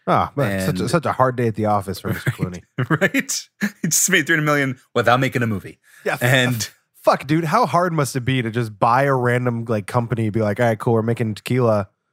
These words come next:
Speaker 2: Let's make it together for three years and sell it
Speaker 1: Then
Speaker 2: and, you know.
Speaker 1: flip it. I'm
Speaker 2: Flip
Speaker 1: flipping this tequila company.
Speaker 2: And of course, their signatures are on it. So in the middle is George Clooney's signature. So value went up to it. So it still has their names on it, although he's no longer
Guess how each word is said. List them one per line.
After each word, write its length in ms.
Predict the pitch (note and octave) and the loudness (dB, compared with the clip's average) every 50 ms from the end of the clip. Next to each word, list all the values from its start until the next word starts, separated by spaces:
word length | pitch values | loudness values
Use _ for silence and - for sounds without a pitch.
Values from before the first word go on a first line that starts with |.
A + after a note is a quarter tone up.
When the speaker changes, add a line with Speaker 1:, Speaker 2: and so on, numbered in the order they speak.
| _ _ _ | _ _ _
Speaker 2:
Let's 160 | B2 - - | -10 -6 0
make 120 | - C3+ B2 | 0 2 2
it 80 | B2+ A2 | 2 0
together 220 | - B2 B2 A#2+ | 2 2 2 2
for 100 | - A#2 | 0 -2
three 200 | - B2 B2+ A#2 | -2 0 0 2
years 300 | A2+ A2+ A#2 A2+ A2 F#2+ | 2 2 2 2 0 0
and 140 | G2+ G2 F#2+ | -2 -2 0
sell 340 | - - - B2+ A2+ A2 G#2+ | 2 4 4 4 4 4 2
it 160 | G2+ - - | 0 -2 -2
Speaker 1:
Then 160 | G#2 A#2 G2 | -2 -2 -2
Speaker 2:
and, 240 | F#2+ F#2 - - - | -2 -4 -8 -6 -4
you 60 | A#2+ | -2
know. 140 | G#2+ G2+ F#2 | -2 0 2
Speaker 1:
flip 200 | C3+ C#3 C3 - | 2 2 2 2
it. 120 | B2 A#2 - _ _ _ - - - _ _ | -2 -2 -4 _ _ _ -18 -18 -18 _ _
I'm 80 | - G#2 | -8 -6
Speaker 2:
Flip 200 | - - A#2 B2 | -6 -2 0 0
Speaker 1:
flipping 200 | D3+ - B2+ B2 | 0 0 0 -2
this 120 | A#2 G#2+ | -4 -2
tequila 340 | - - - - B2+ B2+ A2 - | -2 -4 -4 0 0 0 0 0
company. 340 | A2+ G2+ F2+ G2+ G2+ - - _ _ _ _ _ - | -2 -2 -2 -2 -4 -6 -8 _ _ _ _ _ 0
Speaker 2:
And 100 | D3+ C#3+ | 0 0
of 60 | C#3 | 2
course, 200 | - D3+ C3+ B2 | 2 0 0 2
their 160 | - C3+ B2+ A2+ | 0 0 0 0
signatures 400 | - D#3+ D3 B2 - B2 A2 G2+ | 0 0 -2 0 -2 -2 0 0
are 80 | G#2+ | 2
on 140 | A#2 A#2+ A2+ | 2 2 2
it. 80 | G#2 - | 0 -2
So 160 | - A2 G#2+ | -2 0 0
in 80 | A2+ A2 | 0 0
the 80 | G#2+ | 0
middle 360 | A#2 C3+ A#2 G#2 G2+ G2 F#2+ - _ _ _ _ _ | 0 0 0 0 -2 -4 -6 -8 _ _ _ _ _
is 100 | G2+ G2+ - | -10 -6 -2
George 200 | B2 A2 F#2+ - | -2 -2 -2 -2
Clooney's 280 | - C3 C3+ B2 G#2 F#2 | -4 -4 -4 -4 -4 -4
signature. 380 | G#2+ F2+ F2+ E2+ - - F2+ F#2 | -6 -6 -8 -10 -8 -8 -6 -6
So 280 | - - F2+ F2 E2+ - _ _ _ _ _ _ | -6 -6 -8 -8 -10 -12 _ _ _ _ _ _
value 380 | F#2 G2+ A2 A#2 A2 G2+ G2 F#2 | -2 0 2 2 2 0 -2 -4
went 140 | F#2+ F#2 | -4 -4
up 120 | F2 F2 - | -6 -8 -6
to 120 | - B2 C3 | -4 -2 -2
it. 100 | C#3+ C3+ | 0 0
So 180 | - A2 G#2 - - - _ _ _ _ _ _ _ _ _ _ _ | 0 0 0 -2 -6 -14 _ _ _ _ _ _ _ _ _ _ _
it 200 | - D#3 D3+ - | -2 0 0 0
still 180 | - - B3 F#3 | 0 0 2 2
has 240 | D3 E3+ F3 C#3+ A2+ | 4 2 2 2 0
their 100 | C3 A#2 | 0 -2
names 240 | A#2 B2+ A#2+ G#2+ | 0 -2 -2 -2
on 220 | G#2+ F#2+ G#2 A2+ A#2+ | -2 0 0 2 2
it, 160 | C3 C#3 - | 0 0 0
although 220 | A2 G2 G2+ G#2 G2+ | -2 0 0 0 -2
he's 180 | F#2+ G#2 F#2+ | -2 -2 -4
no 140 | F#2+ G#2+ G2+ | -2 -2 -2
longer 480 | G2 G2 F#2+ F2 F2 E2 D#2+ D#2+ D#2+ | 0 -2 -2 -4 -6 -8 -8 -8 -10